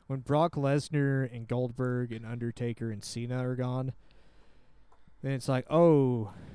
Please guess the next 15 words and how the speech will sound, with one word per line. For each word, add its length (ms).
crap. 640
Uh, 580
man, 220
we 100
don't 160
even 200
have 220
Batista. 680
Okay, 400
we're 180
gonna 160
bring 300
back 600
Dolph 280
Ziggler." 1300